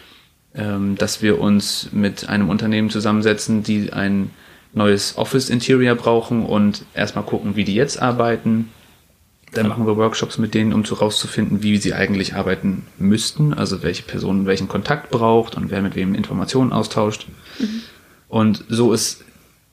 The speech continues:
Speaker 1: in der Phase, wo wir versuchen, so viel Potenzial wie möglich zu entdecken,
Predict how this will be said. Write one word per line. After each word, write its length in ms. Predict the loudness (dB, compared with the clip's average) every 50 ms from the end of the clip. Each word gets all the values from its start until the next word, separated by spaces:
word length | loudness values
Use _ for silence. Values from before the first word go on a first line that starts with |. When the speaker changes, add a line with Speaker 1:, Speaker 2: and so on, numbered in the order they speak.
| _ _ _ _
Speaker 1:
in 160 | 0 2 4
der 160 | 4 4 4 4
Phase, 640 | 2 2 4 4 4 4 4 4 4 4 2 2 0
wo 160 | -2 0 2
wir 160 | 2 2 2
versuchen, 580 | 2 -2 -2 -2 -2 0 0 0 2 2 0 0
so 120 | -2 -4 -6
viel 320 | -4 -2 0 0 0 0
Potenzial 680 | 0 -2 -2 0 -2 -2 -2 0 0 2 2 2 0 -2 -4 -2
wie 60 | 0 0
möglich 280 | 0 0 0 -4 -6 -6
zu 100 | -4 -4
entdecken, 580 | -2 -2 -2 -2 -2 -2 -2 -2 -2 -4 -6